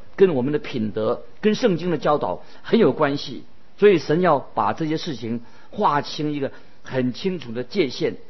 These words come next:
所以我们，当我们来到神面前，我们要在基督里面得到主耶稣的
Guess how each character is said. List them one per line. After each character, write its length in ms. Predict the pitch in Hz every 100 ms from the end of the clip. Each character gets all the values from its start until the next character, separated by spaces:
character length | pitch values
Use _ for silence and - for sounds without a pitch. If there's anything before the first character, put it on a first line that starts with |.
| -
所 140 | - 196
以 60 |
我 100 | 175
们， 140 | 135 151
当 160 | 165
我 80 | 143
们 300 | 120 127 135 - - - -
来 160 | - 170
到 100 | 190
神 160 | - 147
面 220 | 165 127
前， 260 | 117 110 110 - - - -
我 80 | 127
们 100 | 135
要 320 | 143 131 127 - - -
在 160 | - 165
基 160 | 165 196
督 140 | 185
里 100 | 135
面 240 | 139 135 - - - - -
得 120 | - 156
到 140 | 156
主 160 | - 131
耶 140 | 143
稣 140 | 147
的 200 | 147 131